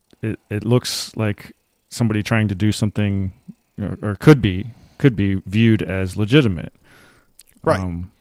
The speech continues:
Speaker 1: and
Speaker 2: It
Speaker 1: not,
Speaker 2: says it
Speaker 1: not
Speaker 2: in the article. The ones that were
Speaker 1: So
Speaker 2: legitimate tried to get out, and they were arrested anyway.
Speaker 1: Right, right.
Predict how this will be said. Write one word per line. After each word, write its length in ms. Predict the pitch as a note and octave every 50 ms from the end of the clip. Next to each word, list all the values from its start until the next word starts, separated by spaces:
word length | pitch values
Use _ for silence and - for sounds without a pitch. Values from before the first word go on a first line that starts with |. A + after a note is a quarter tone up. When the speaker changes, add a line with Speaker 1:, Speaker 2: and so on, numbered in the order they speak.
| _ _ _ _ _ _ _
Speaker 1:
and 180 | - G#2+ G#2+ G#2
Speaker 2:
It 40 | -
Speaker 1:
not, 100 | D3+ -
Speaker 2:
says 180 | G#3+ G#3+ A#2
it 40 | C#3
Speaker 1:
not 80 | D3 D3
Speaker 2:
in 60 | C#3+
the 80 | D3+ E3+
article. 300 | G3 F#3+ - - F#2+ F#2+
The 100 | A2 A2
ones 200 | B2 C3 C3 A#2+
that 140 | B2+ A2
were 140 | A#2 B2 D#3
Speaker 1:
So 60 | F3+ E3 B2 - C#3
Speaker 2:
legitimate 220 | C3 A#2 A#2+ A2
tried 260 | - - B2 A#2 A#2 -
to 60 | A#2
get 140 | G2+ A2+ G#2+
out, 180 | G#2+ A2 A2
and 100 | A2 G#2+
they 60 | G#2+
were 160 | A2 A2 G#2+ G#2+
arrested 360 | A2 A2 - - - A2+ B2+
anyway. 280 | C3+ B2+ - _ _ _ _ _ _ _ _ _ _ _ _ _ _ _ _ _ _ _ _ _ _ _ _ _ _ -
Speaker 1:
Right, 260 | B2 A#2 F#2+ E2 D2+ -
right. 200 | A2 G2 -